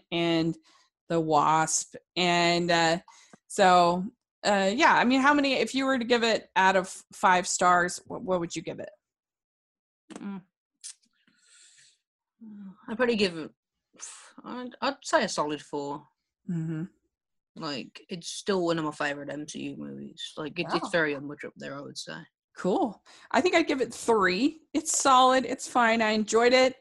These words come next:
Speaker 1: Uh, it had fun moments. Uh, but I, it's not one I'm, like, dying to see again or is one of my favorites. But, uh, and I did like the first one a little bit better. So,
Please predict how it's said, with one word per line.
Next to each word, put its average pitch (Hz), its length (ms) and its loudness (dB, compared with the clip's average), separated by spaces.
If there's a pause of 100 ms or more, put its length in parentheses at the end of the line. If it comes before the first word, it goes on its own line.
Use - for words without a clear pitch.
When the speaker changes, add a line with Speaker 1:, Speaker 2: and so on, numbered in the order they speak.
Speaker 1:
Uh, 190 180 0
it 165 100 -4
had 185 200 -4
fun 175 200 -2
moments. 233 560 0 (440)
Uh, 180 220 4
but 180 380 4 (240)
I, 175 120 2
it's - 180 -4
not 190 140 0
one 175 140 0
I'm, 165 180 -2
like, 160 240 -4 (460)
dying 165 360 0
to 170 60 -8
see 170 240 -4
again 160 440 -4
or 160 200 -6
is 160 120 -10
one 151 100 -8
of 151 60 -6
my 151 100 -8
favorites. - 540 -12 (180)
But, 160 220 -2
uh, 151 180 -2 (360)
and 175 80 -4
I 185 40 0
did 175 200 -2
like 160 120 -2
the 156 80 -12
first 151 240 -8
one 147 100 -6
a 151 60 -6
little 147 200 -10
bit 160 180 -10
better. - 400 -10
So, - 320 -12